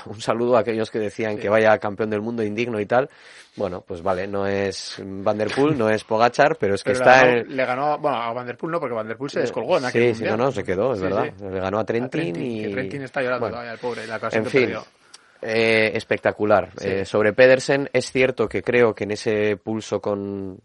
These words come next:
Speaker 1: luego hablaremos de Flandes, pero, mm, está para mí un peldañito por debajo, pero, pero cuando están los, los capos es el rey.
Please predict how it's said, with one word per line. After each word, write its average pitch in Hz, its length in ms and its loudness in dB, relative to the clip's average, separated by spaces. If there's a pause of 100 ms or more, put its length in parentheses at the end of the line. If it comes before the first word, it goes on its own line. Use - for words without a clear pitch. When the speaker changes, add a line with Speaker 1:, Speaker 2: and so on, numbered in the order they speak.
Speaker 1:
luego 98 180 -4
hablaremos 95 380 -2
de 101 100 -2
Flandes, 107 420 -4
pero, 92 320 -8 (640)
mm, 95 460 -18
está 101 400 0 (180)
para 95 200 -2
mí 98 100 -6
un 95 80 -12
peldañito 98 480 -2
por 101 120 0
debajo, 113 560 2
pero, 98 640 0 (240)
pero 101 240 2
cuando 101 220 -2
están 127 280 2
los, 120 600 0
los 110 240 -2
capos 135 460 2
es 110 120 -12
el 87 120 -6
rey. 85 240 -10